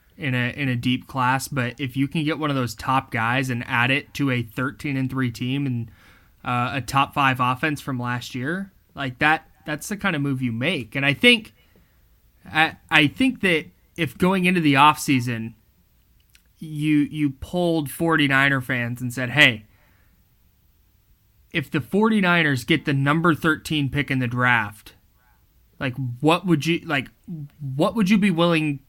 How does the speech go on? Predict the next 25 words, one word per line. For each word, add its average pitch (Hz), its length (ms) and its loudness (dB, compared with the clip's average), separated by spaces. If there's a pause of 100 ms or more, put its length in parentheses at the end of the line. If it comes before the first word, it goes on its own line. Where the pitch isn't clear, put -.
(440)
to 160 120 0
give 139 280 2
up, 131 160 0
or 151 80 0
what's 175 360 2
off 180 300 6
the 175 80 2
table 143 400 2
for 123 120 -6
the 131 100 0
number 131 220 0
thirteen 123 460 -4
pick?" - 340 -16 (1300)
I'm 208 160 6
not 247 180 2
sure 311 180 2
DeForest 214 440 2
Buckner's 170 380 0
name 147 200 2
would 131 100 2
have 123 80 -2
been 131 100 0
on 120 100 -4
the 107 80 -10
list. - 380 -14